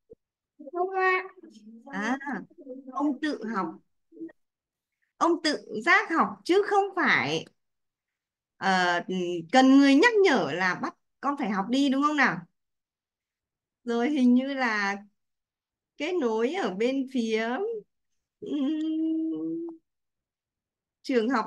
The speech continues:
Speaker 2: đã bị mất rồi. Rồi, vậy thì cô Thủy An tiếp tục nha. Với câu hỏi thứ tư.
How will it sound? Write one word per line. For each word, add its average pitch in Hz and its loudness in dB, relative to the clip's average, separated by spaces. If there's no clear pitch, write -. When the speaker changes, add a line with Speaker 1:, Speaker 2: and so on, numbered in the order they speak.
Speaker 2:
đã - -2
bị 277 -2
mất 311 0
rồi. 226 0
Rồi, 240 2
vậy 247 -2
thì 247 0
cô 285 0
Thủy 294 -2
An 240 0
tiếp 392 -2
tục 269 -4
nha. 285 2
Với 220 -2
câu 330 0
hỏi 202 0
thứ 240 2
tư. 320 -2